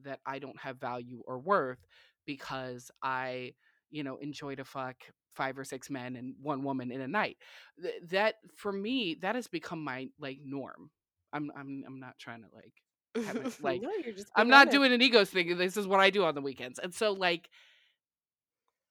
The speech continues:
Speaker 1: to realize that, like, I am pursuing sex and pleasure and connection in a way that, like, suits me as well as it suits a monogamous person, I'm gaining a lot of confidence in that.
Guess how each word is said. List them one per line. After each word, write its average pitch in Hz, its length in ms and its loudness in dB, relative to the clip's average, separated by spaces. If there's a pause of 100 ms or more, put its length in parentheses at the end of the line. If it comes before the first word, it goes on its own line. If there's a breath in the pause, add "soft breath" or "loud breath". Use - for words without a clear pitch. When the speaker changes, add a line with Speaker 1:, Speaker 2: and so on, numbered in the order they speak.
(120)
Speaker 1:
to 233 140 0
realize 208 600 0
that, 175 160 -8
like, 170 220 -8 (100)
I 196 200 4
am 214 200 -2
pursuing 156 580 -6
sex 135 380 -8
and 135 140 -12
pleasure 135 340 -8
and 123 120 -12
connection 147 600 -12 (180)
in 156 140 -8
a 139 100 -8
way 135 640 -6
that, - 140 -10 (100)
like, 127 420 -10 (520)
suits - 600 -12
me 147 400 -6
as 131 200 -16
well 131 260 -6
as 151 120 -6
it 156 100 -8
suits 139 360 -12
a 143 40 -8
monogamous 127 640 -8
person, 262 520 -6 (580)
I'm 320 200 0
gaining 240 360 -2
a 147 60 -6
lot 143 160 -6
of - 80 -16
confidence - 600 -14
in 107 120 -14
that. - 240 -20